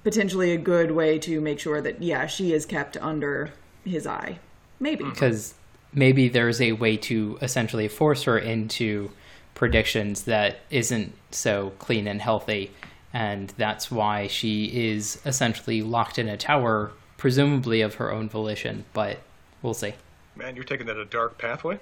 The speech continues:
Speaker 2: Possible, though. I mean, it's, it's unfortunate that if she has this ability, we get, we have two problems with it. One,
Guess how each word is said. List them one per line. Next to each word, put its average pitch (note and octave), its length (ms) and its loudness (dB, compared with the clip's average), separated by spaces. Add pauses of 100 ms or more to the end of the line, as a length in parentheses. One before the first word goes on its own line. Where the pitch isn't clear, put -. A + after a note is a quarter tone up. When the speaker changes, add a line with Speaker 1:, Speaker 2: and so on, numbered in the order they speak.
(100)
Speaker 2:
Possible, A#3+ 400 2
though. D#3 260 -2
I - 20 -18
mean, C3+ 240 -2 (280)
it's, - 420 -6 (140)
it's - 160 -2
unfortunate E3+ 560 -2
that D3 100 2
if D3 80 -2
she D#3+ 100 0
has D#3 140 2
this D#3 140 -12
ability, D3 380 2
we B2 160 -8
get, C#3 260 -6
we C#3+ 80 -4
have B2+ 140 -6
two - 120 -6
problems C#3+ 480 0
with D3+ 180 -2
it. - 100 -12 (260)
One, G3 420 6